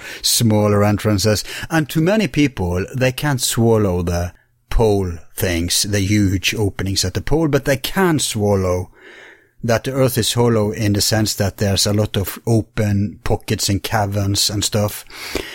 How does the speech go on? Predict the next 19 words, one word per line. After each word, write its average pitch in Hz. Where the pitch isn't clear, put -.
That's 147
as 127
far 131
as 110
many 117
people 110
can 107
go, 110
but 113
I 165
think 175
that's 135
actually 113
<laughs> 123
less -
likely 98
because 104
you 120
need 143